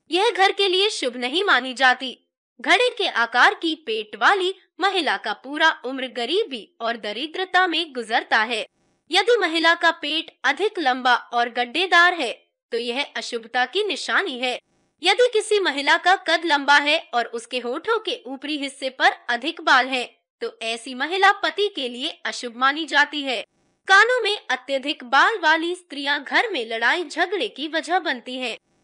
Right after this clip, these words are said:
मोटे और चौड़े दांत वाली महिला जिसके दांत मुंह से बाहर निकलते हुए नजर आते हैं, तो वह महिला ताउम्र दुखी और परेशान रहती है। महिला के मसूड़ों का काला होना भी दुर्भाग्य की निशानी माना जाता है।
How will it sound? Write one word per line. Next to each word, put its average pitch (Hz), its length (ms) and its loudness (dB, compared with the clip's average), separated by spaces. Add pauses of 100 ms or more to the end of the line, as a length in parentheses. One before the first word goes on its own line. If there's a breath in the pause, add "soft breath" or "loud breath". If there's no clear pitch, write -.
(200)
मोटे 480 380 2
और 370 160 4
चौड़े 359 460 2
दांत 269 360 2
वाली 359 360 4
महिला 294 480 0
जिसके 320 460 -8
दांत 311 360 2
मुंह 302 260 -4
से 349 240 -4
बाहर 294 460 2
निकलते 294 500 -4
हुए 262 300 -4
नजर 247 420 -2
आते 277 360 2
हैं, 247 220 -4 (320)
तो 220 100 -6
वह 220 260 -2
महिला 277 380 0
ताउम्र 285 520 -2
दुखी 214 420 -10 (100)
और 311 260 0
परेशान 254 480 -2
रहती 262 360 -8
है। 247 220 -4 (460)
महिला 427 340 4
के 440 180 0
मसूड़ों 359 480 -2
का 370 140 0
काला 339 320 4
होना 262 360 -2
भी 302 160 -4
दुर्भाग्य 277 580 0
की 240 160 -10
निशानी 240 440 -4
माना 247 280 -2
जाता 247 320 2
है। 247 200 -2